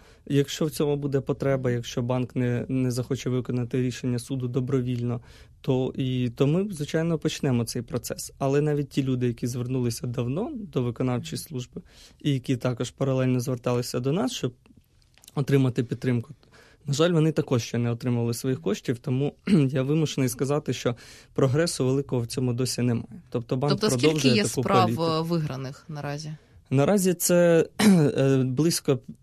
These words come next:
Speaker 1: п'яти остаточно виграних справ, але в-, стосовно наших колег, то, я думаю, там кількість набагато більша. І ви знаєте про те, що в Києві діє, е, дуже багато індивідуальних адвокатів, які також, е,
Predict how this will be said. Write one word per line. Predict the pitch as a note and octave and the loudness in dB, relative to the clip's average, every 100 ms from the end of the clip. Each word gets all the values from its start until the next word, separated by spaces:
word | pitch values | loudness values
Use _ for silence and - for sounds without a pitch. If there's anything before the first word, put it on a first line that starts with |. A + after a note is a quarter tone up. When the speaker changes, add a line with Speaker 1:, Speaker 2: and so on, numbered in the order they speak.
| - - | -16 -2
Speaker 1:
п'яти | C#3+ D3 - F3 F3+ | 2 2 2 2 4
остаточно | C3+ F#3 C#3 E3 C#3+ - C3+ B2+ | 2 0 -2 2 0 2 -2 2
виграних | C#3 C#3 C#3 D3 - | 2 2 2 0 -2
справ, | - - G#3 B3 - - _ | -8 -2 0 0 -6 -20 _
але | - C3 C#3 E3 E3+ E3+ E3 D#3+ D#3 D3 C#3+ | -4 0 2 2 2 2 2 0 0 0 -2
в-, | C3 - C3+ | -4 -12 -14
стосовно | C#3 - B2+ D#3 C#3+ | -10 -8 -2 0 2
наших | C#3+ C#3+ C#3+ | 0 -2 -6
колег, | - C#3 E3 F3 | -4 0 0 0
то, | - | -2
я | C3 | -2
думаю, | B2 C#3+ C3 | 0 -2 -2
там | A#2+ B2+ B2+ B2 | -4 -4 -4 -4
кількість | A#2+ B2+ - A#2+ - | -2 -4 -4 -8 -6
набагато | - B2+ B2 B2 A#2 | -4 -2 -2 -4 -4
більша. | B2+ D#3 G#3+ - D#3 C#3 C3 | -4 -4 -6 -6 -2 -2 -2
І | B2 B2+ B2+ | -4 -4 -6
ви | - B2 | -4 -4
знаєте | B2 B2+ A#2+ - | -2 -4 -6 -8
про | A#2 A#2+ | -8 -6
те, | B2 | -6
що | - B2+ | -4 -6
в | A#2+ A#2+ B2 A#2+ | -6 -6 -4 -4
Києві | A#2 C3 B2 A#2+ A#2 - - - _ | -4 -2 -2 -2 -4 -6 -20 -20 _
діє, | - B2 B2 B2 A#2+ A#2 A#2+ - _ _ _ _ _ _ _ - | -6 -4 -2 -2 -2 -2 -4 -10 _ _ _ _ _ _ _ -8
е, | C3 C3 | -2 0
дуже | B2+ B2+ B2 | 2 2 2
багато | A#2 A#2 - | 2 -2 0
індивідуальних | B2 B2+ C3 D3+ G#3 G3 F#3 | 0 0 0 0 2 0 -2
адвокатів, | D3 D3 D3+ D3+ D3+ C3+ | -2 -2 -2 -4 -4 -4
які | B2 A2 | -4 -4
також, | B2+ - F#3 - - | -6 -4 -4 -4 -2
е, | D3 C#3+ | 2 2